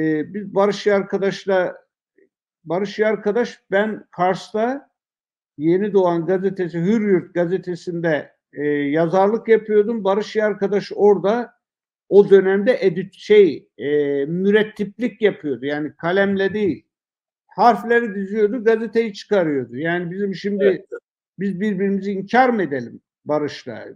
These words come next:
Speaker 1: Arkadaşlığımız
Speaker 2: şu
Speaker 1: var, dostluğumuz var.
Speaker 2: Tabii canım, Barış, Barış benim de arkadaşımdır. Ümit, o resmi bir daha verir misin, o çetenin resmini? Kars çetesinin resmini. Heh.
Speaker 1: Bak, çete deme, senin hakkında suçlamada bulunurum ha.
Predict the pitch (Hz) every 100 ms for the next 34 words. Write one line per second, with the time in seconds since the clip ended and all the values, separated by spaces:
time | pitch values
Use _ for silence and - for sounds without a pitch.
0 | - - 147 156 202 196 196 - 262 -
1 | 226 226 185 185 - 208 226 190 202 214
2 | _ _ _ _ _ 151 151 175 160 143
3 | 143 - _ _ 135 147 - 151 151 143
4 | 117 - 110 104 156 175 180 196 214 202
5 | 214 208 220 202 202 214 233 269 240 190
6 | 170 165 - 160 151 151 143 131 120 120
7 | 98 - _ _ _ - 139 - 139 135
8 | 120 123 104 92 - 120 127 - 170 -
9 | 208 214 240 220 277 254 240 233 208 220
10 | 226 226 220 - 196 220 208 214 214 185
11 | 151 156 170 139 110